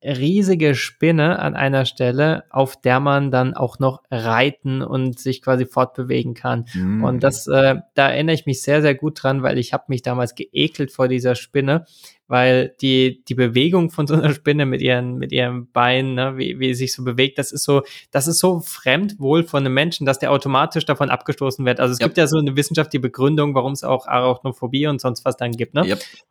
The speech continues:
Speaker 1: Und, ähm, ich erinnere mich dran in diesem Spiel, dass man drauf geritten ist und ich hab das gespielt und richtig so, richtig mich unwohl dabei
Speaker 2: <laughs>
Speaker 1: gefühlt, irgendwie, wie diese Spinne sich bewegt. Also
Speaker 2: Ich
Speaker 1: von
Speaker 2: erinnere mich
Speaker 1: daher,
Speaker 2: da auch noch
Speaker 1: Spinnen in
Speaker 2: an
Speaker 1: Spielen,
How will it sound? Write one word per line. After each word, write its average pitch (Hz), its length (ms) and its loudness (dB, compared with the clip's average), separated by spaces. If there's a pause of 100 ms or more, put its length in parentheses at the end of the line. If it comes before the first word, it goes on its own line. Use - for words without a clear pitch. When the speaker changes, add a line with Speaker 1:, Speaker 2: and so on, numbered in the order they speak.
Speaker 1:
Und, 131 440 4
ähm, 139 220 2
ich 135 120 -4
erinnere 151 180 2
mich 165 120 0
dran 156 200 -4
in 143 100 -8
diesem 135 220 -2
Spiel, 151 300 -2
dass 143 160 0
man 127 100 -2
drauf 123 180 -2
geritten 135 380 -6
ist 139 160 -8
und 135 180 -6
ich - 180 -6
hab - 140 -6
das - 260 -8
gespielt 147 440 -4
und 139 120 -6
richtig 135 280 -8
so, 139 340 2 (140)
richtig 147 300 -8
mich 147 200 -4
unwohl 185 380 2
dabei 143 280 2
Speaker 2:
<laughs> - 0 -
Speaker 1:
gefühlt, 147 520 -2
irgendwie, 147 340 -4
wie 151 120 -8
diese 143 240 -4
Spinne 156 340 -6
sich 139 160 -8
bewegt. 123 520 -8 (500)
Also 123 140 0
Speaker 2:
Ich 147 40 2
Speaker 1:
von 165 60 6 (100)
Speaker 2:
erinnere 208 100 2
mich 185 100 2
Speaker 1:
daher, 165 100 4
Speaker 2:
da 170 60 2
auch 170 100 2
noch 175 100 2
Speaker 1:
Spinnen - 140 2
in 127 80 2
Speaker 2:
an 127 60 -2
Speaker 1:
Spielen, 247 580 -4